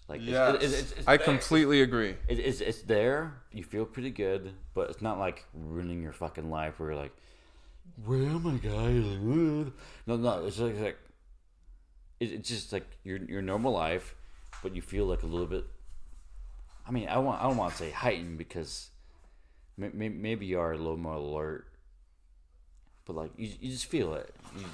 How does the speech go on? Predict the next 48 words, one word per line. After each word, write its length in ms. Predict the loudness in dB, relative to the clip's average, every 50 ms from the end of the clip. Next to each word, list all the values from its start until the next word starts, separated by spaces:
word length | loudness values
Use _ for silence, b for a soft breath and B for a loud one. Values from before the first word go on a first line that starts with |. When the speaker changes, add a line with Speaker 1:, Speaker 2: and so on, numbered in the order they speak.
| -8 -6
Speaker 1:
you 80 | -6
just 180 | -6 -4 -4 -2
don't 220 | -2 -2 -2 -2 -6
really 220 | -6 -4 -4 -4
notice 340 | -2 -2 0 0 0 -2 -2
it 60 | -4
all 100 | -4 -4
that 80 | -4 -6
much. 180 | -8 -8 -10 -8 -6
I 40 | -4
don't 120 | -4 -2
know. 120 | -2 -4 -6
It's 140 | -6 -8 -6
weird. 220 | -6 -6 -8 -8 -10 -16 b b b b b b b b b b b b b b b b 0
Speaker 2:
No, 180 | 4 4 6
yeah, 220 | 6 6 6 6 6
I 100 | 6 6
agree. 360 | 6 4 4 2 2 4 4
I 60 | 4 2
think 280 | 2 0 -4 -2 -2
the 60 | -2
best 380 | 0 4 4 4 4 4 4 2
edible 320 | 4 4 4 4 2 0
is 100 | 0 0
the 80 | -2 -8
kind 380 | -6 -4 -2 -2 0 0 -2 -2
that's 180 | -4 -4 -4 -4
not, 280 | -2 0 0 0 0
like, 220 | -2 -4 -4 -6 -8
kicking 320 | -6 -6 -4 -4 -4 -4
your 140 | -4 -4 -2
ass. 440 | -2 -4 -4 -4 -6 -6 -8 -6 -6
Like, 240 | -6 -8 -6 -4 -2
I 80 | 0 0
don't 180 | 0 2 0
wanna, 260 | 0 0 0 0 -4 -6 -10 -10
Speaker 1:
Yeah. 100 | -6 -2
Speaker 2:
I 40 | 0
don't 160 | 0 0 0
wanna 120 | 0 -2 -2
be, 140 | -2 0 0
like, 320 | 0 0 0 0 2 0 b b b b b b b b b b b b b b b -4
an 80 | -2
hour 280 | 0 0 2 2 2 2
later, 580 | 2 4 4 4 4 2 2 0 0 -4 -6 -12 -12 -10
like, 240 | -8 -8 -8 -6 -6
be 80 | -4
like, 180 | -4 -4 -4